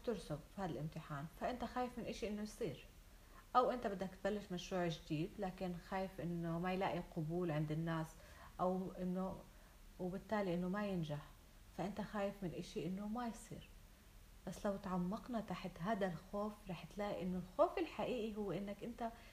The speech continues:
ما تكون مثل ما بدك، ما تكون منيح، ما تحقق الإشي اللي أنت بدك إياه. لما تبلش تقلق مثل أي شعور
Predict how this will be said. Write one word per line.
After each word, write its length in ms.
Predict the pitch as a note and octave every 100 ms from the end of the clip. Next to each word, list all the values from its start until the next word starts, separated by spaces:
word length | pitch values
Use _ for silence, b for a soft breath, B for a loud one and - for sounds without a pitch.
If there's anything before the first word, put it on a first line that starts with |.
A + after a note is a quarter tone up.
| B B - - - - -
ما 300 | F#3+ G#3+ D#4
تكون 520 | - - C4+ C#4 B3
مثل 340 | C4 C4 A3+
ما 80 | G3
بدك، 480 | D#3+ F3 - C3+ - - A3
ما 80 |
تكون 360 | A#3 - - A3+
منيح، 540 | G3+ F3+ E3+ D#3 D3+ - B B B -
ما 100 | E4+
تحقق 460 | - - - G#3+
الإشي 460 | F3+ F3 - C4 A#3
اللي 200 | F#3+ -
أنت 180 | G#3+ G3
بدك 380 | - D3+ D3+ - -
إياه. 140 | A#2+ - - - - B B B B B A#3+
لما 180 | B3
تبلش 400 | C#4 - A#4+ B4
تقلق 380 | - D4 A#3 A#3+
مثل 360 | G3 G#3+ A3 - -
أي 120 | D4+
شعور 380 | D4+ A#3+ A3+